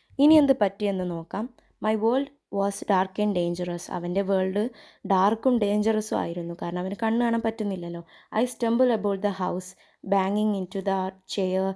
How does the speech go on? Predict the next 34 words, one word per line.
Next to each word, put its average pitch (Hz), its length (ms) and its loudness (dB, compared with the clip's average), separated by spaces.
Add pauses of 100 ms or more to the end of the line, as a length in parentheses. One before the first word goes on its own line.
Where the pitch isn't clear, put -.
(200)
the 202 180 2
walls, 185 380 0 (220)
the 196 180 0
doors. 180 380 2 (220)
My 202 200 -2
body 202 400 2 (200)
ached. 180 340 -2 (340)
Where 240 200 4
is 240 160 -2
the 247 180 -4
sun?" 202 320 -2 (300)
I 196 240 0
cried. 190 520 0 (640)
അപ്പോൾ 247 220 2
അവനിങ്ങനെ 247 480 4
നടക്കുമ്പോഴൊക്കെ 214 840 2
ആ 208 60 2
വീട്ടിൻ്റെ 196 420 -4
ഉള്ളിൽ 190 200 0
നിന്ന് 185 260 -2 (400)
അവിടെയുള്ള 202 500 0
മതിലും 196 480 0 (280)
ഡോറും 196 460 2
ചെയറൊക്കെ 190 400 -2
ഇങ്ങനെ 196 240 -2
തട്ടി 190 320 -2
അവനിങ്ങനെ 208 420 2
തടഞ്ഞ്, 220 440 2 (380)
ഏഹ്, 202 240 4
പോകുന്ന 196 400 0 (400)
സിറ്റുവേഷനൊക്കെ 202 600 -2
ഉണ്ടാവുകയാണ്. 175 440 0
അങ്ങനെ 196 320 0
അവന് 202 240 0